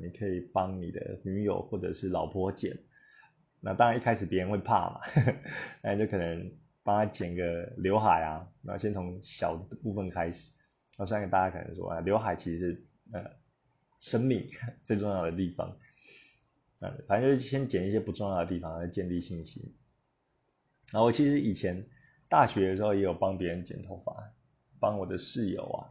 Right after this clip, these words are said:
然后帮我系上的朋友有剪头发。我还剃那个，因为那时候好像有一次有那个世界杯，然后世界杯你就看那个各种，各种帅哥在踢足球嘛，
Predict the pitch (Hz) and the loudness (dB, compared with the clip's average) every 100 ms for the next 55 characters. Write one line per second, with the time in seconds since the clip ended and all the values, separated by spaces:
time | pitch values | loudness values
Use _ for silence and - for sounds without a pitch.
0 | - 95 95 92 98 98 95 - 110 98 | -10 -4 -2 2 2 2 -6 -4 -4 -2
1 | 92 92 - - - _ _ _ _ _ | -4 -6 -10 -14 -20 _ _ _ _ _
2 | - 107 117 98 - - 101 98 101 92 | -2 0 2 -2 -4 -6 -4 -2 -4 -6
3 | 90 92 87 - - - _ _ _ - | -6 -8 -10 -18 -20 -20 _ _ _ -20
4 | - - 104 113 - 127 113 113 95 87 | -10 6 8 6 4 2 4 2 2 0
5 | 85 - _ _ 135 143 139 113 90 107 | 0 -8 _ _ 0 2 6 6 6 4
6 | 107 90 90 - 117 90 - - 104 92 | -2 -2 -4 -2 -2 -2 -6 -12 -8 -8
7 | - 110 98 90 87 80 82 - _ _ | -4 0 2 2 0 -4 -6 -12 _ _
8 | _ _ 98 87 90 85 82 95 - - | _ _ -10 -6 -6 -6 -10 -14 -14 -2
9 | 113 107 95 92 - 107 101 95 95 85 | 0 0 0 -2 -2 -4 -2 -2 -2 -4
10 | 98 - 117 85 - 110 92 92 98 92 | -10 -6 -4 -4 -4 -2 0 0 0 0
11 | 101 92 92 90 - - - | -2 -4 -6 -10 -10 -12 -14